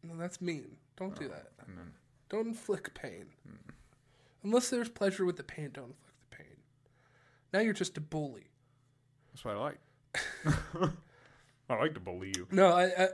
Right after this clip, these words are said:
Speaker 1: a better answer to your question that, that you're looking for, uh, probably architecture.
Speaker 2: Ooh, a good building.
Speaker 1: Yeah.
Speaker 2: That is nice to see.
Speaker 1: Mo-, one of my favorite places to be was Grand Central Station in New York.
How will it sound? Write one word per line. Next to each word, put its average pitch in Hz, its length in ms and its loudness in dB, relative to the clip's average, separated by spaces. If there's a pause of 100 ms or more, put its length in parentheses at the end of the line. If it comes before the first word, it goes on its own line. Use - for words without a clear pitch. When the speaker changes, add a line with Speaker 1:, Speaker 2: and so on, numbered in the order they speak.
Speaker 1:
a 202 60 4
better 247 320 6
answer 226 300 4
to 220 120 -2
your 208 80 0
question 208 600 0
that, 180 200 -6
that 185 120 0
you're 190 140 2
looking 190 240 -2
for, 202 300 -2 (540)
uh, 185 160 2 (120)
probably 294 300 2 (1500)
architecture. - 880 -12 (440)
Speaker 2:
Ooh, 160 640 -4
a 104 40 -4
good 123 220 -4
building. 110 400 -2 (160)
Speaker 1:
Yeah. 180 380 -2 (380)
Speaker 2:
That 101 120 -8
is 151 200 0
nice 98 320 -8
to - 60 -20
see. - 120 -2
Speaker 1:
Mo-, 190 80 6
one 196 120 6
of 220 60 6
my 208 100 6
favorite 196 300 8
places 185 500 4
to - 100 -4
be 160 380 2
was 151 200 0
Grand 151 360 -2
Central 156 360 -6
Station 147 520 -8
in 147 80 -6
New 139 60 -8
York. 139 420 -8